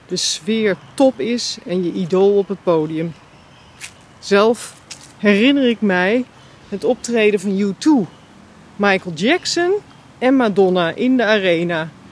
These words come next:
Ik kan me nog levendig herinneren hoe dat voelde. En dan natuurlijk op werkterrein heb je wel eens dat als het goed gaat met je mensen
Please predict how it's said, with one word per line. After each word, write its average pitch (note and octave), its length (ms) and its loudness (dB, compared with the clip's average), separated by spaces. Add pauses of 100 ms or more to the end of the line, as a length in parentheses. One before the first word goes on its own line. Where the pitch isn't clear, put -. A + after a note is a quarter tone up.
(340)
Ik F#3+ 180 -12
kan A3+ 180 -2
me G#3+ 80 -2
nog G#3+ 220 0
levendig A3+ 920 2 (180)
herinneren A3+ 540 0
hoe F#3 180 -2
dat G#3+ 280 0
voelde. E3+ 480 -6 (2000)
En F#3 100 -4
dan F#3+ 180 2
natuurlijk G3 480 0
op E3+ 180 -2
werkterrein G#3 800 2
heb G3+ 140 -2
je G#3 140 -8
wel G3+ 200 0
eens G#3 200 -2
dat G3 320 -2 (540)
als G3 200 0
het G3 140 -8
goed - 280 2
gaat F3+ 260 -2
met F3 240 -4
je F#3 80 -6
mensen F3+ 540 -2